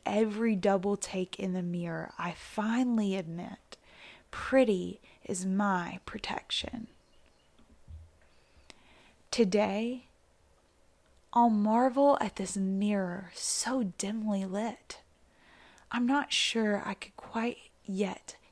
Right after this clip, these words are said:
handle grace in its full radiance. Today, maybe I'll finally confess with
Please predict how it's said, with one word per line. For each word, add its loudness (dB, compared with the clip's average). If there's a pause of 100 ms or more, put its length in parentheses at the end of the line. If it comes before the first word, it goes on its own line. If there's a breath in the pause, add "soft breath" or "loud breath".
(140)
handle 0
grace -6 (100)
in -4
its -6
full 6
radiance. -10 (1200 soft breath)
Today, -4 (640 soft breath)
maybe 6
I'll 12
finally 2
confess -6
with -6